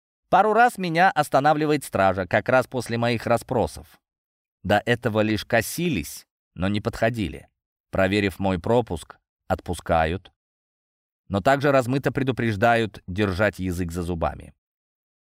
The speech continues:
Практикующих здесь много, но даже они избегают этой темы.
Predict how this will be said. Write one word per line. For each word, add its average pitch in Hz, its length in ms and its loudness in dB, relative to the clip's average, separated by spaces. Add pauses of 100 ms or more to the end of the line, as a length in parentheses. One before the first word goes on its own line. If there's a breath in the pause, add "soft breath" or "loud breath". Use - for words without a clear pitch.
(140)
Практикующих 151 760 0
здесь 139 240 0
много, 160 480 4
но 120 140 2
даже 117 320 2
они 131 520 0 (120)
избегают 87 580 0
этой 82 220 -6
темы. 76 400 -6